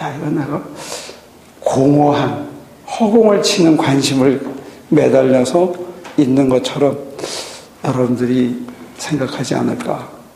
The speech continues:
아, 이런 생각이 들어서 어젯밤에 제가 사실은 좀 시달렸습니다. "내가 이거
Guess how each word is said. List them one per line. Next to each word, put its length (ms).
아, 80
이런 440
생각이 680
들어서 440
어젯밤에 600
제가 240
사실은 500
좀 180
시달렸습니다. 1040
"내가 280
이거 180